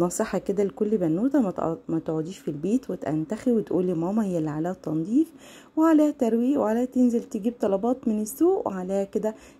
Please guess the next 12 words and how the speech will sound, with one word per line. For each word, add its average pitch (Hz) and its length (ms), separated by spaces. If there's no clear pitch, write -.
تعمل 196 240
الغدا." 220 500
لا، - 140
انا 190 160
بصراحه 226 600
إيه، 165 260
إيه، 156 180
عيالي 170 520
بيساعدوني 190 720
في 233 120
حاجات 165 300
كتير، - 340